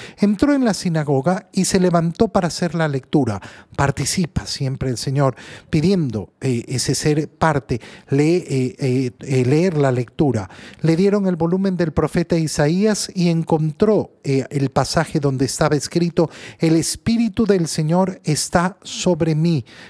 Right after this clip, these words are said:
me ha ungido para llevar a los pobres la buena nueva, para anunciar la liberación a los cautivos y la curación a los ciegos". Estas palabras que está diciendo Isaías son las palabras en las cuales se cumple, se desarrolla,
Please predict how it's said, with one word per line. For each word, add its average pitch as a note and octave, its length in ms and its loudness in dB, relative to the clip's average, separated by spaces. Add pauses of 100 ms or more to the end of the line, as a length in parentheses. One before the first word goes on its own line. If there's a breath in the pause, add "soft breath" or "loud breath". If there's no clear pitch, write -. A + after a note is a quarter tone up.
(120)
me D#3 160 2
ha E3 40 4
ungido D#3 680 -2
para C3+ 220 2
llevar C#3+ 320 2
a E3 60 2
los C#3+ 220 0
pobres F#3+ 440 2
la D3+ 160 2
buena D3+ 300 0
nueva, D3 440 0 (360 loud breath)
para D#3 200 2
anunciar D3+ 760 -2
la C3+ 200 0
liberación F3+ 800 0 (280 loud breath)
a D3+ 140 2
los D3 240 0
cautivos F3 720 -2
y - 20 0
la C#3 140 2
curación F#3+ 1000 0
a D3+ 100 -2
los C#3 220 0
ciegos". G#2+ 480 -2 (260 loud breath)
Estas A#3+ 360 0
palabras D#3 760 0 (120)
que D3 340 0
está E3 240 0
diciendo D#3+ 560 0
Isaías C3 640 0 (260 loud breath)
son A3 240 0
las B3 160 -2
palabras F#3 480 0
en D3+ 80 -2
las C3+ 160 -2
cuales F#3 320 0
se D3+ 380 -4
cumple, F3+ 560 0
se C#3 180 -2
desarrolla, D3 800 0